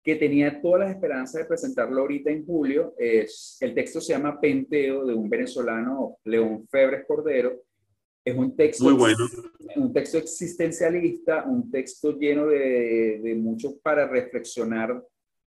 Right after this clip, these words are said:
Speaker 1: Bueno, creo que con esto hago como que el redondeo de la cosa que estaba diciendo, de todas las cosas que he dicho ahorita.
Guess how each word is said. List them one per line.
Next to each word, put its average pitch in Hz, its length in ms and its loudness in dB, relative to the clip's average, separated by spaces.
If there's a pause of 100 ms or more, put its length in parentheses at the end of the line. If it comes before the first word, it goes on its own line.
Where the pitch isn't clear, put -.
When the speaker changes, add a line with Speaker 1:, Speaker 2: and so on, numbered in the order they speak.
(180)
Speaker 1:
Bueno, 95 360 -10 (200)
creo 113 180 0
que 127 120 -4
con 120 180 0
esto 104 200 0
hago 123 220 2
como 123 240 -2
que 113 60 0
el 107 100 0
redondeo 104 480 2
de 127 120 4
la 120 140 2
cosa - 200 -8
que - 60 -14
estaba 110 220 -4
diciendo, 113 500 -4
de 95 60 0
todas 107 180 -2
las 123 80 -8
cosas 123 200 -8
que - 80 -6
he 113 40 -2
dicho 110 200 -4
ahorita. 107 220 -6